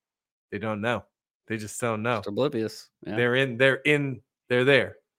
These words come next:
Speaker 1: They're in the matrix, whatever you wanna call it. They're there. Just walking through life, everything is awesome, okay? So when all this is over, God, God is with us. And that's why you're seeing all this stuff can continue to be exposed.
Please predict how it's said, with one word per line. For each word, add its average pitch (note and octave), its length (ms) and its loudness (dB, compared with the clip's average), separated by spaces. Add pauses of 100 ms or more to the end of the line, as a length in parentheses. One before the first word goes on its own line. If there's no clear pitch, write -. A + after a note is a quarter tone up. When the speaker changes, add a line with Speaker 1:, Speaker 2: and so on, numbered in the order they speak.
(240)
Speaker 1:
They're A#2 120 0
in C#3 120 -2
the C3+ 80 -2
matrix, C#3+ 420 0
whatever C#3 320 4
you D3+ 80 4
wanna C#3 220 4
call C#3+ 280 8
it. G#2+ 160 -4
They're B2 160 0
there. A#2 380 0 (680)
Just - 220 -4 (600)
walking C3 340 4
through D3+ 160 2
life, D3+ 220 8
everything C#3 420 0
is C3+ 140 -2
awesome, B2+ 340 2 (140)
okay? D3 400 2 (1400)
So D#3+ 220 4
when D3 240 2
all G#3 180 10
this G3+ 240 2
is C3 140 -4
over, A#2+ 480 4 (260)
God, C#3+ 380 4
God G3+ 220 6
is B2+ 140 0
with D#3 200 -2
us. - 240 -20 (320)
And B2 100 -2
that's F3+ 220 6
why F#3 140 8
you're D#3+ 120 2
seeing E3+ 240 -2
all D#3+ 60 0
this C#3+ 180 -6
stuff D3+ 260 2
can B2 260 -12 (220)
continue D3 500 -4
to C3 100 -2
be B2+ 160 0
exposed. - 720 -2